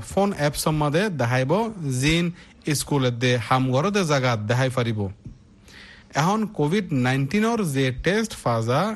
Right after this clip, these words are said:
হিনর রেজাল্ট ফাইতে ল্যাবরেটরির মাদে ডিফাড়া পড়ে। ডক্টর জোসেফ পেট্রোসিনোইল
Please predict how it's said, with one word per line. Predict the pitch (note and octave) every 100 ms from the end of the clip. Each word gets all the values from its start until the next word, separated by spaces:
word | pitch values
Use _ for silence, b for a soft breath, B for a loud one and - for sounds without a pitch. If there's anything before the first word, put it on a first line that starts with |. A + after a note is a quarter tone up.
| - -
হিনর | A#3 F#3 F#3+ D3+
রেজাল্ট | B2 C3 F3+ F3
ফাইতে | F#3 F3 F3+ G#3
ল্যাবরেটরির | C#3 B2 B2 A#2+ E3+ F#3 F3+
মাদে | F3 E3+ G#3 F3
ডিফাড়া | A#2+ A2 A2
পড়ে। | A#2 G#2+ - - - B B B B B B2+
ডক্টর | C#3 C#3 - C#3 C3 B2 A#2+
জোসেফ | F#3 G3+ A#3 G#3+ - -
পেট্রোসিনোইল | C#3 - C#3 C3 G#3+ A3 G3+ G#3